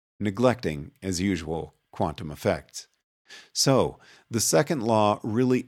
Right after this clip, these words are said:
is inherently Bayesian. When it comes to any real thermodynamic system, it's a strictly lawful statement of your beliefs about the system,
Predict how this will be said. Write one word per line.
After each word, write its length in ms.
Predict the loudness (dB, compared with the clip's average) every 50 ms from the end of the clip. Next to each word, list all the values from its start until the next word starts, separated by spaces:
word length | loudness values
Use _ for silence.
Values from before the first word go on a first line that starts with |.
| _ 0
is 340 | 4 4 6 6 6 4 2
inherently 720 | -2 -2 0 0 2 2 2 0 0 -2 -2 -2 -2 -2
Bayesian. 600 | -4 -2 2 2 4 4 2 0 -2 -4 -6 -10 -14 _ _ _ _ _ _ -20 -20 -20 _ -4
When 140 | -2 -2 -2
it 120 | -2 -4
comes 280 | -4 -2 -2 -2 -2 -2
to 180 | -4 -4 -2
any 200 | -2 -2 -2 -2
real 340 | -2 -2 2 2 2 2 2
thermodynamic 960 | 0 -2 -2 0 0 2 0 2 2 2 2 4 2 0 0 0 -2 -4 -4
system, 580 | -4 -2 -2 -2 -2 -4 -6 -6 -6 -8 -12 _ _ -6
it's 280 | -6 -4 -4 -8 -10 _ _ _ -8
a 120 | -6 -4
strictly 640 | -4 -4 -6 -4 -2 -2 -2 -4 -6 -6 -4 -2 -2 -4
lawful 600 | -4 -6 -4 -2 0 2 0 0 0 -4 -4 -4
statement 580 | -4 -6 -2 0 0 0 0 -4 -10 -12 -10 -10
of 100 | -10 -8
your 200 | -6 -6 -6 -2
beliefs 560 | -2 -2 0 0 0 0 -2 -2 -4 -4 -4
about 420 | -4 -2 -2 -4 -4 -4 -10 -8
the 80 | -4 -4
system, 540 | -2 0 0 0 -2 -2 -4 -6 -12 -14